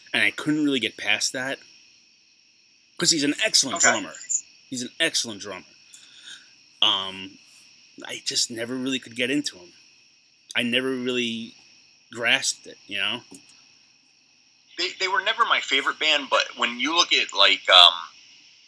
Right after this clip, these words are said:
Speaker 2: if you will, the rock category for, like, the Grammys, they should win every year because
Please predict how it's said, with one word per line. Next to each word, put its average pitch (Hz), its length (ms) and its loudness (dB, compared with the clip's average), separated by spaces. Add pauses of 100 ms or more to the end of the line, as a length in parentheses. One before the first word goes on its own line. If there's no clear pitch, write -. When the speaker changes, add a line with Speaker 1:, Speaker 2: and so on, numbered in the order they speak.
Speaker 2:
if 113 140 -2
you 110 100 -2
will, 104 260 4
the 92 220 2 (120)
rock 92 340 8
category 110 500 8
for, 107 180 -2
like, 98 180 4
the 98 60 -4
Grammys, 101 480 4
they 123 120 12
should 131 220 8
win 113 100 4
every 101 200 4
year 104 140 4
because - 420 0